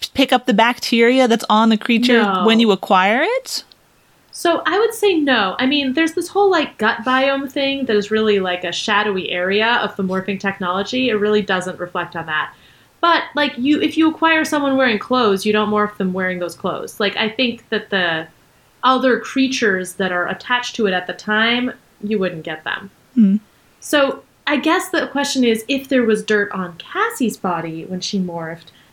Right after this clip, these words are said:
Speaker 2: does that dirt go to Z space, or does it stay on the thing she's morphing? We've seen them morph away from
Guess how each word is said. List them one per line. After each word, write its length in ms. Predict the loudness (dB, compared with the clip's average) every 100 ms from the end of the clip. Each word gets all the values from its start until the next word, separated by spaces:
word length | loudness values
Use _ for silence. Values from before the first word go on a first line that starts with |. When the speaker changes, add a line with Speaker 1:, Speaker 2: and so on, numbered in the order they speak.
| -6
Speaker 2:
does 160 | -2
that 240 | 0 0 0
dirt 280 | 0 0 -2
go 160 | -4
to 80 | -2
Z 260 | -4 -4 -4
space, 540 | -2 0 0 -2 -8 -4
or 80 | -2
does 160 | -2
it 160 | -4 -8
stay 560 | -12 -4 -2 -2 -2 -4
on 220 | -4 -6
the 80 | -8
thing 200 | -10 -10
she's 220 | -10 -6
morphing? 460 | -2 -2 -4 -8 -4
We've 160 | -4
seen 300 | -2 0 2
them 180 | 4 2
morph 220 | 2 0
away 160 | 0 0
from 220 | -4 -14